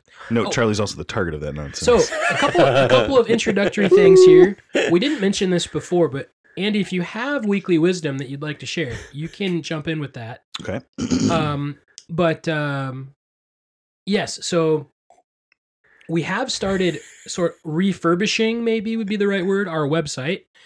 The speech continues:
Speaker 2: And so if you go onto the homepage, you'll see that there's a new little drop-down menu with ink things on it. And we have posted a couple of things there. We have Andy's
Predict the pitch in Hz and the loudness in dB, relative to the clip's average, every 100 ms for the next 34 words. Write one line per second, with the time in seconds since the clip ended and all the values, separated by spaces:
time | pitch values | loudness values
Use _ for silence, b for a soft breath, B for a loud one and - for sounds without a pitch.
0 | B B B 269 349 339 262 185 185 185 | B B B -4 0 0 0 0 0 2
1 | 233 170 165 202 226 175 180 175 165 - | 2 2 2 0 0 0 0 0 -4 -4
2 | 180 160 156 156 143 160 180 180 175 160 | -2 -2 -2 -4 -4 0 2 2 0 0
3 | 147 165 165 165 165 160 160 160 160 165 | -2 -4 -4 -4 -2 0 0 0 2 0
4 | 165 156 b b _ 151 120 _ 156 202 | -2 -6 b b _ -6 -6 _ -2 -2
5 | 214 - _ _ 196 190 196 190 190 185 | -4 -12 _ _ -4 -2 -4 -4 -4 -2
6 | 190 185 143 143 135 b - 147 - 147 | -4 -6 -8 -10 -10 b -8 -8 -6 -6
7 | 190 196 - 165 170 202 190 143 170 - | -6 -6 -6 -4 -2 -4 -6 -8 -12 -6
8 | 165 156 156 165 - 160 170 175 131 123 | -8 -6 -6 -6 -6 -6 -4 -6 -8 -12
9 | B B B B _ _ 156 165 175 170 | B B B B _ _ -4 -2 0 -2
10 | 147 | -4